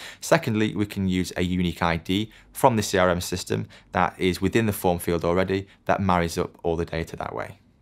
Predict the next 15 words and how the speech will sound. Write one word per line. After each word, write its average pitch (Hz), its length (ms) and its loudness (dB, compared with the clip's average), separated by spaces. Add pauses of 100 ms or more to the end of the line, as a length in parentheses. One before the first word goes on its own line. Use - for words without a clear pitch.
(140)
So - 140 -4
now 151 140 4
we 135 60 2
have 143 140 0
the 117 80 0
Google 101 220 2
Analytics 95 400 -2
data 92 320 -4
and 92 160 -4
C - 140 0
R 90 160 4
M 87 120 0
data 85 440 -2 (180)
all 110 140 4
within, 92 360 2